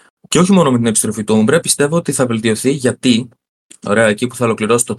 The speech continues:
take μου, που νομίζω ότι είναι και το πιο δυνατό επιχείρημά μου όσον αφορά αυτό το πράγμα το οποίο με κοροϊδέψατε,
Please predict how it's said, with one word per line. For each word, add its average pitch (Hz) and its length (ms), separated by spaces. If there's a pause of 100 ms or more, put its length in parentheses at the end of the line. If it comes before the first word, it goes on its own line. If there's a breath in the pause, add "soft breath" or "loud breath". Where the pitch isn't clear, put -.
take 110 140
μου, 110 100
που 104 100
νομίζω 107 280
ότι 110 100
είναι 113 100
και 107 100
το - 80
πιο - 180
δυνατό 107 320
επιχείρημά 104 540
μου 95 200 (460 soft breath)
όσον 104 280
αφορά 104 280
αυτό 104 160
το 104 80
πράγμα 104 260
το 92 60
οποίο 101 180
με 101 80
κοροϊδέψατε, 95 640